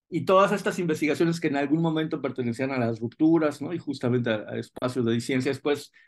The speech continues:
son integradas en las agendas académicas globales, ¿no? Como escuelas y como, como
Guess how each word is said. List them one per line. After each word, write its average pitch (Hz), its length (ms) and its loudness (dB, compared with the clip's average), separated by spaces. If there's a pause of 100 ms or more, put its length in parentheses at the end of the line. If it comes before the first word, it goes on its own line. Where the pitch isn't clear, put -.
(260)
son 143 340 0
integradas 131 600 0
en - 80 -4
las 113 140 -4
agendas 120 340 -4
académicas 117 560 -2
globales, 131 400 -2
¿no? 160 120 -16 (540)
Como 117 240 2
escuelas 151 760 2
y 139 60 -10
como, 120 440 -6 (300)
como 104 440 -10